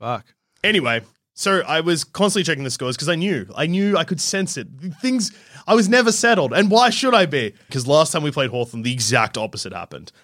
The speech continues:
Speaker 2: That was when Essendon came back from, I think, forty points down as well. Uh, and that was when Danaher, it's funny 'cause this game is actually quite relevant, 'cause when Danaher came back, won the game off his boot, and when he kicked the first, or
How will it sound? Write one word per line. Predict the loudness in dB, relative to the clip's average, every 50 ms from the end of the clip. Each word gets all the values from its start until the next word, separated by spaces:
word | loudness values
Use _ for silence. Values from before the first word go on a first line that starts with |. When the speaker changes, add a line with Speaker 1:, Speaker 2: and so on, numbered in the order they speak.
| _ _ 0
Speaker 2:
That | 2 4
was | 4 2 2
when | 2 0 2
Essendon | 2 0 0 0 -2 -4 -4
came | -2 -2 0 0
back | 0 0 0 -2
from, | -2 -4 -4 -4 -4 -6
I | -4
think, | 0 0 0 0 0 -4
forty | -6 -4 -2 -2 -2 -4
points | -4 -6 -6 -6 -6
down | -4 -4 -2 -2 -4
as | -6 -4
well. | -2 0 0 0 -2 -4 -8 _ _ _ _ _ _ _ -2
Uh, | 0 0 0 0 0
and | -2 -4
that | -4 -4
was | -4 -2
when | -2 -4 -4 -4
Danaher, | -2 -2 0 0 0 -2 0 0 0 0 0 -2 -6 _ _ _ _ _ _ _ _
it's | -6 -6 -2
funny | 0 2 2 4 4 2 0
'cause | -4 -6 -8 -6
this | -6 -6 -4
game | -4 -4 -4
is | -2 -2
actually | -4 -4 -4 -8 -8
quite | -6 -4 -4 -2 0
relevant, | 2 4 4 4 4 2 0 -4 -8 -10 -10 _ -10
'cause | -8 -6
when | -4 -4 -2
Danaher | 0 2 2 2 2 2 0 0
came | 0 -2 -2 -2
back, | 0 -2 -2 -2 -2
won | -2 -2 -2
the | -2 -2
game | -2 -2 -2
off | -2 -4 -6
his | -8 -10 -10
boot, | -6 -4 -2 -2 -2 -4 -6 -10 _ _ _ _
and | -8 -4
when | -4 -4
he | -4
kicked | -6 -6 -8
the | -8 -8
first, | -6 -2 0 2 2 2 0 -4 -8 -10 -8
or | -6 -4 -4 -4 -6